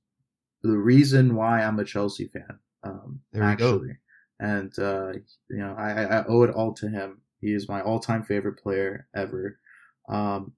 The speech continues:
Speaker 1: I, I would be so excited to see someone who's actually a football-minded person, um, on the board,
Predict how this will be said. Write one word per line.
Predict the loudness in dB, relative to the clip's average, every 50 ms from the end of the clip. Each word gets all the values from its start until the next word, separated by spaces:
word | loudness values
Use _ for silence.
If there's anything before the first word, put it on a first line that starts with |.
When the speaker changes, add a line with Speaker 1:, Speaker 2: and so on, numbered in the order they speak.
| _ _ _ -12 -2 2
Speaker 1:
I, | 4 4 6 6 6 8 8 8 6 4 2 -2 _ _ _ _ _ _ _ _ _ _ _ _ _ -8
I | -4 -2 0 0 0
would | 0 0 -2 -2
be | -2 -4 -2 -2
so | -4 -6 -2 2 6 6 6 6 6 6
excited | 4 4 2 2 0 2 4 4 6 4 4 2 0
to | -4 -8
see | -10 -8 -4 -2 0 0
someone | -2 -4 -6 -8 -6 -6 -4 -4 -6 -6 -6 -6 -8 -8 -10 -12 _ _ _ _ _ _ _ _ -4
who's | -2 -2 -2
actually | 2 4 4 4 4 2 -4 -2 0 0
a | 0 0
football-minded | -4 _ -4 -4 -4 -4 -4 -2 -2 -2 -2 -4 -6 -10 _ _ _ -10 -8 -6 -4 -4 -4 -2 -2 -4 -4 -6
person, | -6 -4 -2 -2 -2 -4 -6 -6 -6 -6 -8 -10 _ _ _ _ _ _ _ _ _ -12
um, | -10 -10 -10 -8 -8 -8 -8 -10 _ _ _ _ _ _ _ _ _ _ 0
on | 2 4 4
the | 4 4
board, | 2 2 0 0 2 2 2 0 0 -2